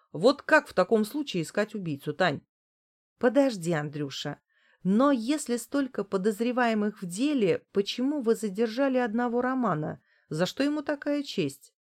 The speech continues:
По-моему, рядом с ним в кутузке должны сидеть и все остальные, его бабушка, дедушка, отец.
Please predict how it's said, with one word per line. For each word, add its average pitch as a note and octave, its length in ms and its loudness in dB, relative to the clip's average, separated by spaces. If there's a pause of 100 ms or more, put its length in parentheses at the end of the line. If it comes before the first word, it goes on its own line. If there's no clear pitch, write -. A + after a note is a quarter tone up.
(300)
По-моему, D4 560 6
рядом C#4 320 4
с A#3 100 -10
ним C4 160 0
в B3+ 60 -6
кутузке C4 800 -2
должны A#3 480 2
сидеть C#4+ 480 -4
и C4+ 80 -4
все C4 220 -2
остальные, G3+ 880 -2
его G#3+ 240 -2
бабушка, F3 720 -2
дедушка, G#3+ 840 -2
отец. G#3+ 640 0